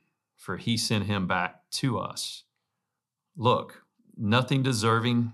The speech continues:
death has been done by him. I will therefore punish and release him. But they all cried out together, "Away with this man and release to us Barabbas," a man who had been thrown into prison for an insurrection started in the city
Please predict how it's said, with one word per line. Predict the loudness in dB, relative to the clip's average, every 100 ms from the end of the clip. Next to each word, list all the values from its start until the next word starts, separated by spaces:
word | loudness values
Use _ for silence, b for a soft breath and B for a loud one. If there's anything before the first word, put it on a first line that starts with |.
| -6
death | -6 -6 -8 -12 -20 _ -10
has | -8
been | -4 -4
done | -6 -8 -6
by | -6 -8
him. | -12 -14 -16 _ _ b b b b
I | -2
will | 0
therefore | 0 0 0 -2 0 0
punish | -2 0 0 0 -4 -10 -12 _ _ _ _ _
and | -6 -4
release | -4 -4 -4
him. | -6 -6 -8 -16 _ _ _ _ _ _ _
But | -2 2
they | 4
all | 6 4
cried | 4 2 4
out | 4 2
together, | 0 0 -2 -2 -8 -10
"Away | -6 -2 0 2
with | 0 -2
this | -6 -6
man | -6 -6 -8
and | -8 -6
release | -6 -2 0 0
to | -2 -2
us | -2 -4
Barabbas," | -4 -2 -2 -6 -10 -12 -16 _ _ _ _ _ _ _ _ _
a | -6
man | 0 2 2 0
who | -2
had | -2
been | -2
thrown | -2 -2 -2 -2
into | -4 -6
prison | -4 -4 -6 -10
for | -8 -8
an |
insurrection | -6 -8 -6 -4 -2 -2 -8 -10
started | -6 -2 -2 -4 -6
in | -6
the | -6
city | -4 -2 -4 -6 -14